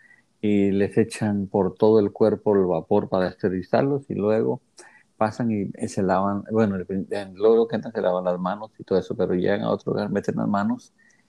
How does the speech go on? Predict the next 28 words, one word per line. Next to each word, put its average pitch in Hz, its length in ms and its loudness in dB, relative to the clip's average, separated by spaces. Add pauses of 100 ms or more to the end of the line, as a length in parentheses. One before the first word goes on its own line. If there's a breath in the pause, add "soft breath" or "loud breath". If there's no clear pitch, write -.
(120)
y 104 140 2
ahí 104 300 2
las 107 440 0
limpian 123 600 0
y 98 240 0
tienen 104 300 0
que 104 600 2 (120)
echar 92 560 -2
aire, 110 580 0 (880)
eh, 92 500 -10
eh, 90 640 -8
a - 140 -6
la 92 100 -2
máquina, 131 680 -2
y 113 100 -2
la 95 100 -2
máquina 98 380 0
dice 92 280 0
sí. 95 260 -2 (1300)
Si - 220 2
pasan, 175 360 2 (300)
entran. 117 440 2 (1080)
Si - 260 -4
no, 135 200 0
no 127 180 0
entran. 107 340 -6 (540)
Entonces, 110 580 0
ah, 101 300 0